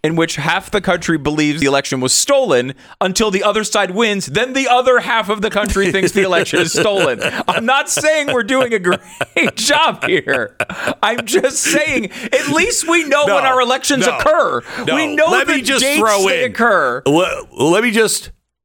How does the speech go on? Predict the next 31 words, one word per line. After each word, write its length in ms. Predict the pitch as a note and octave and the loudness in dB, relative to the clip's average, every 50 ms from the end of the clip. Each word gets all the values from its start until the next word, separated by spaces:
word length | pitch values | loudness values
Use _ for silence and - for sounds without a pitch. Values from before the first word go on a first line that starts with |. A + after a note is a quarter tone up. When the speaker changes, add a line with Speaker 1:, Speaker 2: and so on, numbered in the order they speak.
| _ _ _ - | _ _ _ -6
Speaker 2:
s-, 220 | C3+ A#2+ - - - | -4 -2 -2 -2 0
tell 260 | - F3 G#3 F#3+ F3 | 0 0 0 0 0
you, 340 | E3+ D#3+ C#3+ A#2 F2+ - _ _ | -2 -2 -2 -2 -4 -6 _ _
as 400 | - D#3 G3+ A3 A#3+ A#3 E3 D3 | -4 -2 -2 -2 -2 -2 -2 -2
you 140 | E3+ G3 G#3 | 0 0 2
were 320 | G3+ G3 F#3 F3 D#3+ C#3+ A#2+ - - | 4 4 4 4 2 0 -4 -4 -2
ranting 540 | B2+ D3+ F#3 F3+ F3+ D#3 - D3 B2+ G#2 | 0 0 0 0 -2 -4 -4 -6 -4 -2
on 220 | G2+ F#2+ F#2+ F2+ F2 | -2 -2 -2 -2 -2
this 320 | F2+ F2 F#2+ F#2+ - - - - | -2 -2 -2 -4 -4 -6 -6 -6
and 160 | A#2+ A#2 - | -6 -4 -4
saying, 340 | - E3 D#3 D3 C#3 C3+ B2+ | -2 -2 -2 -2 -2 -2 -2
you 140 | B2+ C3 B2 | -2 0 0
know, 100 | A#2+ A#2 | 2 0
"I 140 | A#2+ B2+ | 0 0
know 220 | C3+ C#3+ D3+ C#3+ D3 | 0 0 0 0 2
we 180 | C#3+ D3+ D#3 | 2 2 2
have 180 | D3 C3+ A#2 - | 2 0 -2 -2
problems," 540 | - C3+ B2 A#2 G#2 G2 F2+ F2+ E2+ - - _ _ _ _ _ _ _ _ _ - | -2 0 0 0 -2 -4 -6 -6 -8 -10 -12 _ _ _ _ _ _ _ _ _ -2
I 240 | C3 E3+ G3+ A3 A#3+ | 0 0 0 0 0
look 260 | A#3 A3 G#3+ G#3 - | 2 2 2 0 0
up 280 | F#3+ E3+ D#3+ - - - | -4 -4 -4 -4 -6 -4
to 200 | - E3+ D#3+ D3 | -2 0 0 0
the 260 | B2+ C3 B2+ B2 A#2+ | -2 -2 -2 -2 -2
monitors 800 | A#2+ A#2 C3+ D#3 F3+ F#3+ F3 D#3 - - A2 F#2+ F2 F2 E2+ - - _ | 0 0 0 0 0 0 -2 -4 -4 -4 -4 -2 -2 -4 -6 -8 -6 _
in 160 | B2 B2 A#2+ | -4 -4 -2
the 120 | B2 B2+ B2 | -2 0 0
room 440 | A#2+ A#2 G#2+ G2 G2 G2 G2 G2 - _ _ _ _ _ _ _ _ _ _ _ _ - | 0 0 0 -2 -2 -6 -8 -8 -10 _ _ _ _ _ _ _ _ _ _ _ _ -10
<clears throat> 0 | - C3 - - A#2+ A#2+ A2 G2+ F2+ D#2 - _ _ _ _ _ _ | -8 -8 -6 -6 -4 -4 -2 -4 -4 -6 -10 _ _ _ _ _ _
and 520 | - C#3+ D3 D#3 D#3 D#3 D3 D3 C#3+ C3 - _ _ - - | -4 -4 -2 -2 -2 -2 -4 -4 -6 -6 -10 _ _ -6 -6
they 460 | C3 G#2+ G2+ G#2 A#2 D#3+ E3 D#3+ C3+ | -4 -4 -4 -4 -2 -2 0 0 0
say 480 | - - - - D#4+ - C#3+ - - | 0 0 0 0 0 -2 -2 -4 -8